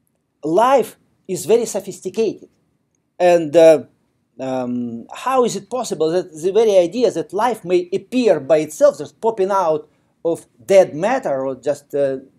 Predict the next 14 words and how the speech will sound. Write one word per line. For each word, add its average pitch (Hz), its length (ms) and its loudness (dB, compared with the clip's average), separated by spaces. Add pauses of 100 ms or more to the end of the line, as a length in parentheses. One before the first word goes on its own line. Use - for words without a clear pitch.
d-, - 80 -20 (420)
sim-, - 560 -10
simple, 185 560 -4 (600)
simple 202 360 -4
non, 185 400 -2
non, 170 420 -2
non-live 165 520 -2
matter, 170 440 -2 (440)
uh, 151 240 0
this 220 240 -6
idea 190 400 0
again 180 400 -2
is 131 240 -12
a 139 440 -6